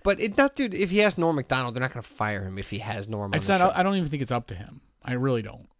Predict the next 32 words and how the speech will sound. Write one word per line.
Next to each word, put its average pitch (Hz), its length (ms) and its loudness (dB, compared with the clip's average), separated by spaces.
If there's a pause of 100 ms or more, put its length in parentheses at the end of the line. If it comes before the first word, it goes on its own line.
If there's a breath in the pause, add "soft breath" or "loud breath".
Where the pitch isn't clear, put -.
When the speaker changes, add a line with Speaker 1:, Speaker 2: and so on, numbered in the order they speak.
(180)
Speaker 1:
I 165 80 8
think 208 180 2
they 185 100 8
probably 165 340 4
put - 220 0
pressure 160 260 2
and 143 60 -2
go, 123 80 -2
"Hey, 135 140 0
this 143 140 -2
is 135 60 -2
a 135 60 2
bad 123 240 0
idea 123 180 -2
to 113 80 -4
have 117 180 -2
him 113 120 -6
on." 143 180 -4
But 123 120 -8
if - 80 -8
he 147 60 -4
goes, 135 200 0
"No, 156 160 2
no, 143 60 2
he's 147 200 0
on 170 140 2
the 156 40 -2
show. 104 240 -4
I'm 104 120 -6
having 127 200 -2
him 110 120 -6
on." 113 240 -16